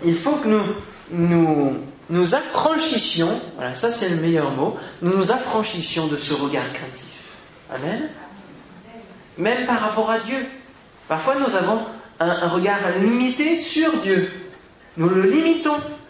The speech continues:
Nous chantons combien tu es grand, mais dans notre vie,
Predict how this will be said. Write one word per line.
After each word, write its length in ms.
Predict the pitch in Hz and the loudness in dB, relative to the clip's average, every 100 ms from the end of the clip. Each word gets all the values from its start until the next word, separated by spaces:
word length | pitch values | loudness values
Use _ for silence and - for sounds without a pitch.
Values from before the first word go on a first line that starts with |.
| - 196 | -10 -4
Nous 80 | |
chantons 380 | 214 247 240 254 | 0 0 2 2
combien 300 | 247 247 247 | 4 4 4
tu 140 | 226 214 | 2 0
es 60 | |
grand, 300 | 196 185 269 427 - - - - - - - - - - - | 0 2 2 0 -6 -14 -20 -20 -20 -20 -20 -20 -20 -16 0
mais 220 | 196 247 | 2 4
dans 120 | 226 | 2
notre 240 | 226 220 202 | 4 2 4
vie, 160 | 330 | 4